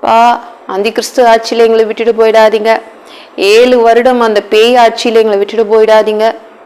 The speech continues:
மூன்றாவது தடவை கூட இந்த பூமிக்கு வருவீங்க. ஆயிரம் வருடம் இந்த பூமியை ஆட்சி செய்வீங்க. அந்த பொற்காலத்தையும் நாங்க பார்க்க ஆசைப்படுறோம்.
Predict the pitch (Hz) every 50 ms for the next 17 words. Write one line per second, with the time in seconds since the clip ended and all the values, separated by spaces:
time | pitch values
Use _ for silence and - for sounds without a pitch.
0 | _ _ - - - _ - - _ _ _ _ - - - 214 233 247 247 254
1 | 247 247 226 214 220 220 220 220 220 220 277 277 254 226 208 185 190 220 233 233
2 | 226 226 - 233 202 202 196 196 208 214 214 208 208 196 240 226 208 202 208 220
3 | 220 214 208 202 202 202 214 220 262 254 233 196 180 202 208 208 208 214 208 202
4 | 202 202 202 202 - - 226 - - 226 208 196 196 202 202 214 240 254 - -
5 | - - - - - - 214 226 247 269 294 294 294 302 302 - - 247 247 247
6 | 240 - - - 294 285 269 254 262 262 254 269 269 254 240 233 247 247 - -
7 | 226 220 226 233 - - 254 247 233 226 233 247 247 - 269 254 - 233 220 208
8 | 208 233 240 226